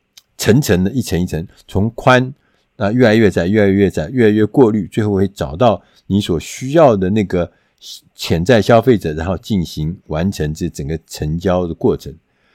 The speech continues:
这就是一个我们熟悉的叫引导式销售。销售人员在这个引导式销售里面呢，我们表现得更像是一个导游，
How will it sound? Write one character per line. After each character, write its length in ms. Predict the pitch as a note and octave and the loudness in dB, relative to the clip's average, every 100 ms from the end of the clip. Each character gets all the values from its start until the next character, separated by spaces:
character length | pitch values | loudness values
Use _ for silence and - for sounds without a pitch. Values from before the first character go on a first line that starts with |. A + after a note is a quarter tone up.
| _ _ _ _ _ | _ _ _ _ _
这 140 | - A3 | 4 4
就 200 | - F3 | 6 4
是 240 | D#3 D3+ | 4 0
一 140 | A#2 D3 | 0 2
个 260 | C3+ A#2+ - | 4 2 0
我 100 | F#2+ | 0
们 220 | A2 A#2+ - _ | 0 -2 -8 _
熟 280 | - G2+ C3+ | -2 2 2
悉 180 | - | 2
的 100 | A2+ | 0
叫 240 | G2+ A#2 G2 | 2 2 0
引 400 | - F#2+ G#3 F#3+ | -2 0 2 2
导 280 | F3 - E3+ | 2 0 -2
式 360 | - - D#3+ - | -8 -2 -2 -2
销 260 | - G2+ | 2 2
售。 300 | G#2 C#3 G2 - _ _ _ _ - | 2 0 -2 -6 _ _ _ _ -6
销 260 | - F3 | 4 6
售 160 | F3+ D#3 | 8 6
人 100 | B2 | 6
员 260 | B2 B2+ A#2 - | 6 4 0 -4
在 180 | - D#3 | 0 2
这 140 | C#3 | 2
个 40 | A2+ | 0
引 160 | D3+ | 0
导 160 | D#3 G#2 | 2 0
式 140 | C3+ | -2
销 320 | B2 - C#3 | -4 2 4
售 220 | C#3 D3 G2+ | 4 4 2
里 120 | F2 | 2
面 200 | A#2 G#2 | 2 2
呢， 120 | G2+ | 0
我 180 | G#2 G2+ | 0 2
们 220 | G#2 B2+ - | 2 0 -2
表 220 | - E2 F2 | 0 0 0
现 200 | E3+ C3 | 2 2
得 80 | |
更 240 | A2+ D#3+ A#2 | 2 0 2
像 200 | C3+ A2 | 0 0
是 120 | A#2+ | 0
一 80 | A2+ | 0
个 120 | - | -2
导 340 | - F2 D2+ | 2 2 4
游， 320 | D#2 C#2+ F#2 | 0 -4 -6